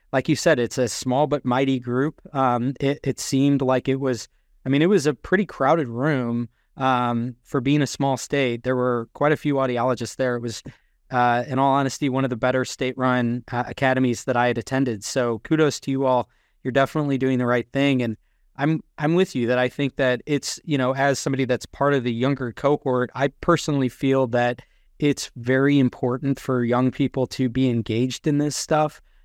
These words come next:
because I think that, A, you know, it's a great way to meet and network with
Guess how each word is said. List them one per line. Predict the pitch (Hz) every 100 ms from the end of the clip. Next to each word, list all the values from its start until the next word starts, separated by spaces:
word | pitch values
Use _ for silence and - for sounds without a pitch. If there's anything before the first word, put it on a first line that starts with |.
| -
because | 131 143 131
I | 123
think | 120 139 127 -
that, | 123 117 120 170
A, | 170 165 165 - _ _ _ -
you | 151
know, | 139 131 135
it's | 147 151
a |
great | 131 139 151
way | 147 139 131
to | - - 135 131 123 120 117 _ -
meet | 127 139 139 135
and | 127
network | 131 135 131 123
with | 120 127 117 -